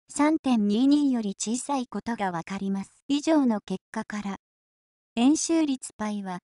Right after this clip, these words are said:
三点一一より大きく、三点二二より小さいことがわかりました。ここで紹介したような方法を三角形分解と言いますが、円周を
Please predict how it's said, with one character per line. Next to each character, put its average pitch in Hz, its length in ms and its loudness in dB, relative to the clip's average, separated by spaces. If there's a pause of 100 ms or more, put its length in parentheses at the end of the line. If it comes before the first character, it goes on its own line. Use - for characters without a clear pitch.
(680)
三 311 280 4
点 226 300 2
一 262 260 -2
一 269 280 -2
よ 233 100 -2
り 196 160 -4
大 220 220 -2
き - 160 -14
く、 - 160 -20 (440)
三 311 220 4
点 226 300 2
二 220 180 4
二 285 260 4
よ 240 100 0
り 196 140 -4
小 226 220 -4
さ 285 200 -4
い 247 100 -4
こ 208 120 -10
と 233 160 -6
が 196 140 -2
わ 170 140 -6
か 202 160 -6
り 214 100 -4
ま 220 140 -2
し - 120 -12
た。 170 200 -12
こ 240 160 0
こ 302 120 2
で 302 100 0
紹 285 360 0
介 294 220 0
し - 80 -8
た 294 160 0
よ 294 160 4
う 277 80 4
な 220 120 2
方 196 280 -4
法 226 340 -4
を 208 60 -4 (160)
三 247 260 0
角 285 160 -4 (140)
形 294 240 2
分 302 200 4
解 247 300 -2
と 190 120 -2
言 190 160 -2
い 240 60 4
ま 240 120 2
す - 160 -8
が、 175 160 -4 (360)
円 240 220 2
周 254 260 -2
を 240 180 -2